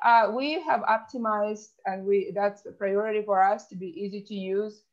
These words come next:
to easy to onboard, to have a beautiful U I, to make it intuitive. Because as I mentioned in my initial, uh, uh, kickoff,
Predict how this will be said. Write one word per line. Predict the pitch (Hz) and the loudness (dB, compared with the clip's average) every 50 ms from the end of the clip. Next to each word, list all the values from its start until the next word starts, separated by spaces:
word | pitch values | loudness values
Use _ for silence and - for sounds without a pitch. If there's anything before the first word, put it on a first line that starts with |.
| _ _ _ _ - | _ _ _ _ -10
to | - 185 | -6 -4
easy | 180 208 208 214 208 202 | -4 -2 -2 -4 -6 -6
to | 208 214 | -4 -4
onboard, | 196 190 185 185 170 180 185 185 185 190 196 202 208 202 202 _ _ _ _ - | -4 -4 -4 -4 -4 -4 -2 0 0 0 0 0 -2 -4 -6 _ _ _ _ -12
to | 202 202 | -10 -6
have | 196 202 196 196 | 0 2 2 2
a | 208 202 | 2 0
beautiful | 185 185 202 202 202 196 202 202 - 202 202 196 | -2 -2 0 2 2 2 0 -4 -2 -2 -2 -2
U | 196 190 190 190 190 190 | -2 -2 -4 -4 -4 -2
I, | - 185 185 180 180 185 185 190 202 202 - _ _ _ - | 0 2 4 4 6 4 4 2 0 -4 -10 _ _ _ -14
to | 202 | -10
make | 190 190 196 202 202 220 | -8 -6 -6 -6 -4 -4
it | 202 196 | -6 -4
intuitive. | 196 196 196 202 - - 208 196 190 196 196 202 208 202 - _ _ _ _ _ - | -4 -6 -8 -10 -6 -2 0 0 0 2 0 0 -2 -2 -8 _ _ _ _ _ -10
Because | 202 220 214 226 214 | -8 -2 0 0 2
as | 196 214 214 220 | 4 2 2 2
I | 247 247 | 2 -2
mentioned | 233 220 220 220 220 220 214 202 | 0 0 0 0 0 -4 -6 -6
in | 196 196 | -4 -4
my | 196 190 190 | -4 -6 -6
initial, | 196 208 226 233 320 240 214 196 190 196 190 185 - | -6 -6 -8 -10 -8 -6 -4 -2 -2 -2 -2 -2 -2
uh, | - 185 185 180 180 180 160 - - 180 175 | -2 0 2 4 4 4 2 2 0 -2 -2
uh, | 175 - - | -4 -6 -6
kickoff, | 202 202 202 277 277 240 202 202 | -8 -6 0 4 4 4 4 4